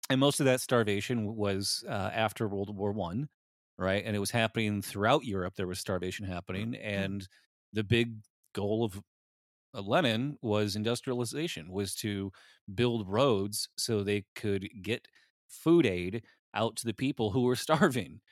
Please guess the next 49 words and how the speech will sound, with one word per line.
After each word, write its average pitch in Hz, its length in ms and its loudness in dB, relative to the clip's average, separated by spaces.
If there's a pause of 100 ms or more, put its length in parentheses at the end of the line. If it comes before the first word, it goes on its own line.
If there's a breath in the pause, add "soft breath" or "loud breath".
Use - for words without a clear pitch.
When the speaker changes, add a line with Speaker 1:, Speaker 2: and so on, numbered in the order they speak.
(360 soft breath)
Speaker 1:
'Cause 117 160 0
at 120 100 0
the 113 60 -6
time, 127 380 4
they 113 60 2
didn't 127 200 0
have 156 280 0
railways 98 520 2
and 92 140 -6
roads 98 240 -2
that 95 120 -8
went 98 200 -6
everywhere 87 540 -6
to 107 100 -8
get 90 200 -10
to - 120 -10
every 92 160 -8
Speaker 2:
Right. - 80 -10
Speaker 1:
person. - 440 -4 (680 soft breath)
So, 113 560 4
y-, - 80 -12 (120)
yeah, 139 420 2
and, 110 400 0
and, 104 300 -2 (520)
and 110 100 -2
we 104 60 -2
talked 104 240 0
about 98 160 -2
this 92 160 -8
too, 165 220 4
that, 98 200 -2
you 120 120 -6
know, 87 200 -4
even 127 280 2
in 113 80 0
those 104 180 0
first 117 220 0
five 98 260 2
years, 147 280 2
they 98 100 -2
were 104 80 0
still - 160 -4
struggling. 120 640 -2 (420 soft breath)
And 104 480 0
it 107 180 -4
got 107 180 2
so 113 160 0
bad 104 300 2
that 101 160 -2